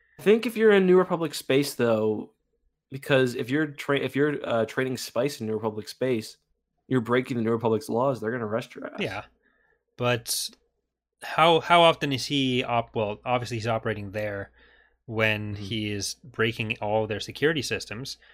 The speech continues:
Speaker 2: uh, in the middle of their capital during a time of war when they're being attacked by an enemy and have an unknown information
Speaker 1: <laughs>
Speaker 2: source within their capital that they can't track.
Speaker 1: <laughs>
Speaker 2: Uh, and you won-, you wonder why they're having security <laughs> issues.
Speaker 1: Yeah.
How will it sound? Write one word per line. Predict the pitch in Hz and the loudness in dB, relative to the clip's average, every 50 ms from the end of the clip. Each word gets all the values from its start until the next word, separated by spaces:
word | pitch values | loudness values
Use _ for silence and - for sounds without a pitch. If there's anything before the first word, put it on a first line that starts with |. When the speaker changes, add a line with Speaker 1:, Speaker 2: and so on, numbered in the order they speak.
| _ _ _ _ _ - | _ _ _ _ _ -6
Speaker 2:
uh, | 110 104 101 101 101 101 104 101 101 107 110 | -4 -2 0 0 0 0 -2 -2 -2 -4 -4
in | 123 123 120 | -4 -2 -2
the | 120 | -2
middle | 113 113 110 107 | -2 -2 -4 -4
of | 104 | -4
their | 101 101 95 | -6 -8 -6
capital | - - 113 107 113 - 147 160 160 | -2 0 0 0 0 0 0 0 0
during | 131 113 107 107 101 | 0 -2 -2 -2 -4
a | 101 | -6
time | 98 - 113 104 101 101 | -6 -6 -6 -6 -6 -8
of | 95 95 | -10 -10
war | 101 101 107 127 | -6 -2 -2 0
when | 143 139 120 | 0 0 -2
they're | 110 104 | -2 -4
being | 107 107 104 101 | -6 -6 -8 -8
attacked | 101 - - 107 101 98 - | -8 -4 -4 -4 -4 -4 -6
by | 110 | -8
an | 104 101 | -8 -6
enemy | 101 104 110 135 135 | -6 -6 -4 -4 -4
and | 120 117 | -4 -2
have | 104 107 104 104 | -2 -2 -2 -2
an | 104 101 107 113 117 | -4 -6 -8 -8 -6
unknown | 120 117 117 113 113 110 107 | -4 -4 -2 -2 -2 -4 -4
information | 110 101 - - 113 117 123 226 139 120 | -6 -10 -10 -6 -4 0 2 2 2 2
Speaker 1:
<laughs> | |
Speaker 2:
source | 196 147 123 110 110 | 0 0 0 -2 -4
within | 117 113 - 120 120 | -4 -4 -2 -2 0
their | 117 113 107 | 0 -2 -2
capital | - 120 107 110 117 151 160 | 0 -2 -2 0 0 -2 -2
that | 147 117 139 | -2 -2 -4
they | 110 104 107 | -6 -8 -8
can't | 104 - - 117 107 107 | -8 -8 -6 -6 -6 -6
track. | - - 113 120 151 170 - - | -4 -2 0 0 0 -2 -2 0
Speaker 1:
<laughs> | 151 151 139 170 143 - - 170 - - | 0 2 4 2 2 2 0 -2 -2 2
Speaker 2:
Uh, | 131 127 135 143 147 170 | 6 8 8 8 8 8
and | 165 175 185 185 | 4 4 4 4
you | 175 175 185 | 4 4 4
won-, | 202 226 269 269 247 190 | 6 6 4 4 4 4
you | 180 180 | 2 4
wonder | 175 208 247 269 254 247 226 | 6 8 6 8 8 8 8
why | 202 165 156 156 160 156 151 143 139 135 131 127 | 8 10 10 12 12 12 12 12 12 10 8 6
they're | 120 117 123 120 | 6 4 4 4
having | 120 139 135 135 131 127 127 | 6 6 6 6 6 4 0
security | - - 117 - 135 120 110 104 104 101 101 | -4 -4 -4 0 0 2 2 0 -2 -6 -8
<laughs> | |
issues. | 104 - - - - 117 - 107 104 101 98 98 101 101 - - - - _ _ - - - - - - _ _ _ _ _ _ _ _ _ _ _ _ _ _ _ _ _ - | -8 -6 -6 -6 -4 -4 -4 -4 -4 -8 -10 -12 -12 -12 -12 -14 -14 -16 _ _ -20 -20 -20 -20 -20 -20 _ _ _ _ _ _ _ _ _ _ _ _ _ _ _ _ _ -2
Speaker 1:
Yeah. | 107 98 78 - | -2 -2 -2 -6